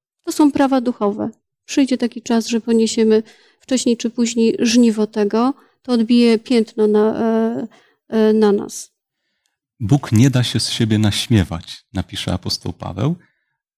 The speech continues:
Speaker 2: i
Speaker 1: Mhm.
Speaker 2: konkluduje, co człowiek sieje, to będzie rządź. Człowiek czasami mógłby chcieć przechytrzyć Pana Boga i tak naprawdę postępować drogą zła,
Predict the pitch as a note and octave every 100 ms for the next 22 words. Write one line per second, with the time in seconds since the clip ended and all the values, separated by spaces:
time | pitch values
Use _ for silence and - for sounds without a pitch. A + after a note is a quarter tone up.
0 | _ _ _ - G#2+ G#2 - - - -
1 | A2 A#2 A2+ D3 C#3 C3+ _ _ - F#3+
2 | - D#3+ C3+ A2+ - - E3+ D#3 G2+ C#3
3 | G#3+ _ _ _ - G#2+ A#2 A#2+ A2+ G2+
4 | F#2 D#2+ D#2+ - - _ _ _ _ _
5 | _ _ _ _ _ _ _ _ _ _
6 | - G3 G3+ - F#3+ F3+ E3+ E3 E3 D#3
7 | D3+ D3 C#3+ _ _ _ _ - - A#2
8 | - _ - A2 - A2+ - - - -
9 | F2 E2 D#2 D#2+ E2 E2 C3+ - _ _
10 | _ _ _ _ - F#2+ - - G#2 -
11 | A2 G#2 G#2+ G#2 G2+ - - - G#2 G2
12 | A#2+ G#2+ G#2 A2 G#2+ G2+ F#2+ F#2+ B2